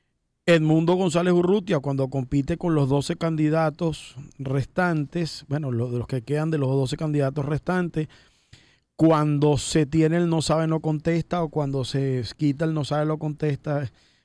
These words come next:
y se pone, y, y, y, y ves ese escenario. O sea, que uno, la intención de voto la mide en diez o quince escenarios diferentes. Entonces a mí me da cierta, no sé, como, como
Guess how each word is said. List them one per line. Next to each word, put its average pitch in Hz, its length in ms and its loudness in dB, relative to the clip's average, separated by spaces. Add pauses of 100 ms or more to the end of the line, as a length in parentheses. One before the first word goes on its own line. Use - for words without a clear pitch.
(180)
y 139 180 2
se 139 180 0
pone, 143 640 0
y, 135 80 -6
y, 139 480 -4
y, 135 120 2
y - 20 0
ves 131 300 2
ese 151 120 0
escenario. 165 320 0
O 147 40 0
sea, 156 140 2 (300)
que 170 120 4
uno, 170 360 4 (200)
la 160 180 4
intención 143 580 0
de 175 80 0
voto 190 340 0
la 233 140 0
mide 175 300 2
en 233 120 -2
diez 202 180 2
o 175 100 0
quince 165 300 -2
escenarios 143 360 -2
diferentes. 151 600 -4 (640)
Entonces 160 260 2
a 208 40 4
mí 214 120 4
me 226 140 2
da 208 560 2
cierta, 175 840 2 (200)
no 147 440 -2
sé, 233 240 2
como, 139 380 0
como 127 420 -2